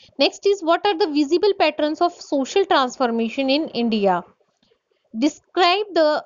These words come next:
uh, concept of social transformation and various models to study it। ये क्वेश्चन भी काफी बार रिफ-, रिपीट हुआ है। अगला क्वेश्चन है define the concept of migration and discuss its social significance with stable examples।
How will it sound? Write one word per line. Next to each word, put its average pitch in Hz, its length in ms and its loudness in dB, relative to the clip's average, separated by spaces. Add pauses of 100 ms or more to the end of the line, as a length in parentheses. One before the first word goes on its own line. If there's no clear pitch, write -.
(120)
uh, 247 160 0
concept 311 460 0
of 330 100 2 (160)
social 339 360 2
transformation 285 720 0 (100)
and 311 140 -2
various 285 420 0
models 277 380 2 (120)
to 294 100 -2 (100)
study 226 340 0
it। 208 60 -12 (400)
ये 285 120 4
क्वेश्चन 339 340 0
भी 370 100 4
काफी 320 340 2
बार 302 180 2
रिफ-, 277 260 -8 (120)
रिपीट 277 420 0
हुआ 262 260 2
है। 294 240 -2 (360)
अगला 320 220 4
क्वेश्चन 381 400 -4
है 392 220 0
define 349 420 0
the 392 160 -2
concept 339 340 -2
of 339 160 -6
migration 285 500 0
and 349 280 -2
discuss 349 380 -4
its 311 260 -6 (600)
social 320 300 2 (120)
significance 320 640 -2
with 320 120 0
stable 269 560 0
examples। 208 460 -2